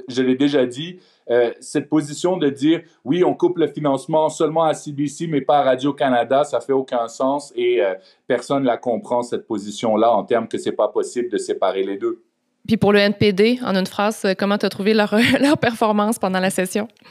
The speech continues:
Speaker 1: Ben, moi, je pense qu'ils ont perdu toute leur crédibilité en termes de... c'est, ils voulaient une enquête sur, euh, l'ingérence chinoise. Ils ont dit que David Johnston, elle était pas, euh, la bonne personne, mais c'est eux qui ont la carte. C'est, s'ils voulaient vraiment menacer le
Speaker 2: Eh oui.
Speaker 1: gouvernement, ils pouvaient le faire.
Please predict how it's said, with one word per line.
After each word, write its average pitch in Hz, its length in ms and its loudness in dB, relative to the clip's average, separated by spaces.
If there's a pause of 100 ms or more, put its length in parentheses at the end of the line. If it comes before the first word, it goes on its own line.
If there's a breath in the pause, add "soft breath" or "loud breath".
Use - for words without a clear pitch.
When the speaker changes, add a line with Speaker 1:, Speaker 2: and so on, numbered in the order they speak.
Speaker 1:
Ben, 170 180 2
moi, 233 120 4
je 247 80 -2
pense 220 180 2
qu'ils 170 160 0
ont 160 80 2
perdu 165 400 0
toute 190 160 -10
leur 175 160 2
crédibilité 147 880 0
en 131 120 4
termes 156 340 0
de... 170 280 2
c'est, 151 300 -4
ils 147 140 -6
voulaient 220 340 0
une 196 140 -2
enquête 170 360 0
sur, 151 340 -2
euh, 131 100 2
l'ingérence 143 560 -2
chinoise. 160 580 0
Ils 135 160 -6
ont 135 160 0
dit 175 300 -8
que 190 100 -2
David 160 380 -2
Johnston, 156 680 -2
elle 131 100 -2
était 139 180 -2
pas, 147 420 2
euh, 123 80 0
la 127 160 2
bonne 139 240 -2
personne, 160 600 -2 (260 soft breath)
mais 202 360 -4
c'est 185 320 -2
eux 247 140 0
qui 226 160 -8
ont 185 120 0
la 160 180 -2
carte. 233 400 -8
C'est, 170 280 -6
s'ils 247 360 2
voulaient 170 400 4
vraiment 156 480 0
menacer 156 560 0
le 180 100 -2
Speaker 2:
Eh 185 120 2
oui. 196 100 4
Speaker 1:
gouvernement, 196 400 2
ils - 100 -2
pouvaient 147 260 0
le 143 60 0
faire. 190 400 0